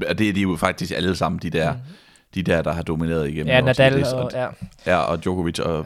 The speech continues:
Speaker 1: til en vis grad måske også Andy Murray, ikke?
Speaker 2: Ja, jo.
Speaker 1: Øhm,
Speaker 2: Så
Speaker 1: det
Speaker 2: ja.
Speaker 1: bliver spændende at se, hvordan det <laughs> kommer til at gå, når de er væk
Speaker 2: Ja,
Speaker 1: fra
Speaker 2: ja, det er rigtigt.
Speaker 1: tennissporten.
Speaker 2: Ja. Øhm, så ja, det, det er bare en, en, en meget interessant sportsgren, og så rummer den mange pa-, øh,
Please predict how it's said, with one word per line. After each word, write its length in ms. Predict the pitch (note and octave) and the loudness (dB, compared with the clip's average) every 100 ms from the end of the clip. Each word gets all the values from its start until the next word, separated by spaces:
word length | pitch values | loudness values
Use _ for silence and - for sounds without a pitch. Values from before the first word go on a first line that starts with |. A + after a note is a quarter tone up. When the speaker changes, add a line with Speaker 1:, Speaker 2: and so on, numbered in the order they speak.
| C3 - - | -8 -20 -14
Speaker 1:
til 100 | - | -6
en 60 | F2 | -2
vis 140 | F#2 | -2
grad 180 | - E2 | 0 -2
måske 240 | F2 - | -2 -2
også 120 | E2 F#2 | -2 0
Andy 120 | F2+ | -2
Murray, 360 | F2 F2 G2+ A2+ | 0 0 0 0
ikke? 120 | D3+ | 2
Speaker 2:
Ja, 80 | C#3+ - | 2 0
jo. 140 | D3 - - - | -8 -8 -10 0
Speaker 1:
Øhm, 600 | F2 E2+ E2 F2 E2 E2 - _ - - _ _ _ - _ - - - - - | 0 2 0 -2 -2 -4 -8 _ -20 -20 _ _ _ -20 _ -20 -18 -18 -18 -20
Speaker 2:
Så 140 | - D3 | -2 6
Speaker 1:
det 60 | |
Speaker 2:
ja. 60 | C#3+ | 6
Speaker 1:
bliver 120 | G#2 | 6
spændende 260 | F#2+ A#2+ B2+ | 2 2 2
at 60 | |
se, 120 | C3+ A2+ | 2 2
hvordan 260 | G2+ A2+ | 2 2
det 80 | B2+ | 2
<laughs> 40 | - | 0
kommer 180 | C3+ | 0
til 160 | C3+ - | -2 -2
at 60 | - | 0
gå, 160 | B2 | 2
når 120 | G2+ | 2
de 140 | G2 A2+ | 2 2
er 40 | |
væk 280 | G2 - - C#3+ | 0 -2 -4 6
Speaker 2:
Ja, 140 | D3 | 6
Speaker 1:
fra 220 | D3 - | 6 2
Speaker 2:
ja, 0 | |
det 0 | |
er 40 | C#3+ | 4
rigtigt. 160 | D3+ D3+ D#3+ | 6 4 4
Speaker 1:
tennissporten. 300 | - - F2+ - _ | 2 2 0 -8 _
Speaker 2:
Ja. 140 | D3+ C#3+ _ - - - - - - _ - | 2 2 _ -20 -20 -20 -20 -20 -20 _ -2
Øhm, 540 | C3 B2+ B2 A#2+ A2+ | 2 2 0 -4 -8
så 320 | - D3+ C3+ B2+ | 2 6 6 6
ja, 200 | C#3+ D3 C#3+ - | 4 4 4 -2
det, 280 | D#3 D#3 - | -2 -2 2
det 60 | |
er 20 | |
bare 200 | D#3+ E3 | 8 8
en, 160 | E3+ D#3 | 8 4
en, 640 | C#3 - D3 C#3 C#3 C3 B2 _ _ _ - _ | 0 -2 -2 -2 -2 -6 -8 _ _ _ -20 _
en 100 | C#3+ | -4
meget 240 | C#3 D3+ E3+ | 2 4 4
interessant 400 | D3 B2+ C#3+ C#3 | 0 0 0 0
sportsgren, 400 | C#3+ D3 - C3+ | 0 0 0 -2
og 60 | |
så 220 | C3 D3+ D3+ - - D#3 | 6 8 6 0 -6 2
rummer 180 | D#3+ | 6
den 120 | D3+ C#3+ | 6 6
mange 260 | C#3+ E3 D3 | 4 4 0
pa-, 160 | B2 | -2
øh, 520 | G#2 C3+ C3 B2 D2+ | -8 -8 -8 -8 -10